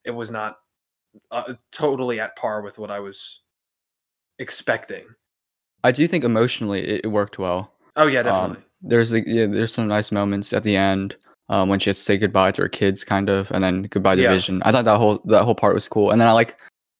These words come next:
Speaker 2: um, I do like the scene where, like, they're all, it's, like, Vision, Wanda, and the two kids, and it's kinda like they're the Incredibles.
Speaker 1: Oh, gosh,
Speaker 2: Um,
Speaker 1: yeah, I, I got that too.
Speaker 2: That was
Speaker 1: Did,
Speaker 2: cool.
Speaker 1: did you get the, uh, Wizard of Oz reference?
Speaker 2: Yeah, with the, the feet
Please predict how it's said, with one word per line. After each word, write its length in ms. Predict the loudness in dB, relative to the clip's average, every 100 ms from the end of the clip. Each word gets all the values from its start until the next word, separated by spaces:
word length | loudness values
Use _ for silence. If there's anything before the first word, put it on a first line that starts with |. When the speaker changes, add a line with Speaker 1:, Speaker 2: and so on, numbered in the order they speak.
| _
Speaker 2:
um, 320 | -2 0 -2 0
I 100 | 4
do 80 | 4
like 120 | 4
the 60 | -2
scene 320 | -2 -2 0
where, 100 | 2
like, 160 | 2
they're 140 | 2 4
all, 400 | 4 2 0 -6 _ _
it's, 180 | 0 2
like, 140 | 2
Vision, 420 | 4 2 2 -2 0
Wanda, 280 | -2 0
and 120 | -2 -4
the 40 |
two 160 | -4 -6
kids, 300 | -2 -2 -2
and 80 | -6
it's 100 | -4
kinda 140 | -2
like 140 | -2
they're 100 | -2 -4
the 100 | -6
Incredibles. 760 | -4 -2 0 2 0 -2 -12 _ _ _ _
Speaker 1:
Oh, 40 | -4
gosh, 380 | 0 2 0
Speaker 2:
Um, 60 | -6
Speaker 1:
yeah, 120 | -8
I, 240 | -6 -4 -2
I 40 |
got 160 | -4 -4
that 160 | -8
too. 260 | -10 -10 -10 _ _ _
Speaker 2:
That 100 | 2
was 140 | 2 2
Speaker 1:
Did, 80 |
Speaker 2:
cool. 220 | -2 -2 -2
Speaker 1:
did 160 | -8 -4
you 60 | 0
get 160 | 2
the, 400 | 2 2 0 -2 -8 -6
uh, 20 |
Wizard 260 | -6 -6 -6
of 80 | -2
Oz 260 | -2 -2
reference? 540 | -6 -8 -10 -12 -18 _ _ _ _ 4
Speaker 2:
Yeah, 140 | 6
with 140 | 6 4
the, 140 | 2
the 140 | 2
feet 400 | -4 -2 -2 -2